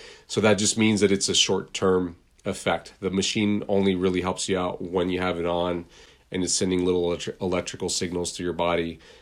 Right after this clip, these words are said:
um, but the pain usually comes back right after you take off the machine. These are commonly found in, uh, chiropractic and physical therapy offices, and I think they're cool. They, you know, they use them and they can provide you some relief for sure. Um, they might,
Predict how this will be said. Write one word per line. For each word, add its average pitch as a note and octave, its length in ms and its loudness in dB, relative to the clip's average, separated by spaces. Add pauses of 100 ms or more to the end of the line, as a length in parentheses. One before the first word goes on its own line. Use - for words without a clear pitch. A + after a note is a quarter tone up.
(200)
um, E2+ 300 -6
but E2+ 340 -2
the - 80 -6
pain F2+ 240 -4
usually E2+ 240 -4
comes E2+ 260 -8
back F2 380 -2
right G2 180 2
after G2 240 2
you F2+ 60 -2
take - 240 -4
off E2+ 180 -6
the - 60 -10
machine. E2 420 -8 (800)
These C#3 300 4
are F#3 100 10
commonly D3+ 440 4
found B2+ 480 4
in, G2+ 380 4
uh, F#2+ 220 0
chiropractic A#2 720 0
and G2 120 -2
physical G2+ 260 -2
therapy G#2 420 0
offices, A2+ 640 -2
and F#2+ 400 0 (340)
I B2+ 80 -2
think F3 180 0
they're D#3+ 140 0
cool. E3+ 280 4
They, D3+ 160 6 (160)
you C#3 140 -2
know, A#2+ 60 4
they B2+ 220 0
use B2 260 2
them B2+ 180 6
and A2+ 80 2
they A2 60 0
can A2+ 140 -4
provide A2 280 0
you A2 60 -4
some G#2+ 200 0
relief G2+ 300 2
for G#2 140 -4
sure. G#2+ 420 0 (380)
Um, G2+ 240 0
they G#2+ 120 6
might, A2 380 4